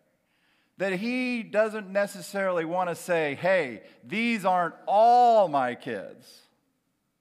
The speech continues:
But you know, there's not a single person in here that Jesus Christ isn't willing to say, "You belong to me." There's not a person in here, no matter what you've done,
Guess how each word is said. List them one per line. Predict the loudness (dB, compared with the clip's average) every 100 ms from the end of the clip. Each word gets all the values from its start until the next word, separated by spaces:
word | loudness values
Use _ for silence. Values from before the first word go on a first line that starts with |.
| _ _ _ _ _ _ -18
But | -14
you | -8
know, | -4 -4
there's | -6 -6
not | -4 -4
a | -6
single | -10 -12 -10 -10
person | -8 -8 -8 -12
in | -12 -10
here | -10 -10 -12
that | -14 -14
Jesus | -12 -12 -12 -14
Christ | -10 -8 -8 -14
isn't | -12 -10 -12 -14
willing | -10 -8 -8 -10
to | -14
say, | -18 -10 -6 -4 -6 -10 -16 _ _ _ _ _ _
"You | -14 -12 -10
belong | -8 -6 -6 -8
to | -12
me." | -12 -12 -14 -18 _ _ _ _ _ _ _ _ _ _ _ _
There's | -14 -8
not | -4 -4
a | -4
person | -6 -6 -6 -12
in | -10
here, | -8 -8 -8
no | -6
matter | -2 -2 -2
what | -4 -4 -6 -12
you've | -14 -10
done, | -8 -8 -10 -12